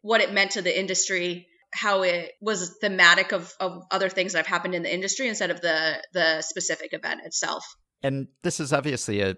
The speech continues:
Speaker 2: a tough time for a lot of people working in baseball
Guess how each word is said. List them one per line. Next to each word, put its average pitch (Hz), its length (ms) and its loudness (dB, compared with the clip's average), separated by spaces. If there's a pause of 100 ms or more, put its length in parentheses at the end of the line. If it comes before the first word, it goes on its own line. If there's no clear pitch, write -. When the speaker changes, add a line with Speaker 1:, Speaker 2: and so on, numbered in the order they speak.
Speaker 2:
a 98 60 -6
tough - 260 -6
time 98 300 -4
for 104 380 -2 (100)
a 98 80 -4
lot 131 160 4
of 101 60 -2
people 92 360 -2
working 95 360 -4
in 95 120 -4
baseball 92 540 -2